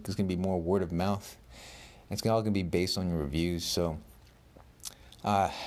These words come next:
even though I think Yelp is the devil, you know, I, I've been trying to focus more on Yelp, uh, 'cause it seems like the best paying customers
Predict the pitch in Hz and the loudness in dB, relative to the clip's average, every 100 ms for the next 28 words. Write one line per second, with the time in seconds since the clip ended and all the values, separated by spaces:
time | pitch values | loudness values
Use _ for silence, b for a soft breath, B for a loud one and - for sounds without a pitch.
0 | B B - 120 123 113 110 - 113 101 | B B -2 2 6 6 6 2 0 4
1 | 110 110 104 101 82 104 110 110 - - | 4 2 -2 0 2 4 2 0 -4 -6
2 | 101 98 92 - - 101 101 101 104 - | -2 0 0 -2 -2 0 0 0 0 2
3 | 107 92 104 98 - 104 90 76 85 104 | 0 2 0 0 0 0 0 0 2 2
4 | 107 - B B B B B B - 107 | 0 -8 B B B B B B -4 0
5 | 101 90 - 104 98 - 104 98 - 92 | 2 2 0 -2 0 2 2 2 0 2
6 | 101 - - 98 87 104 - 107 101 | 2 2 0 -2 0 0 0 0 -2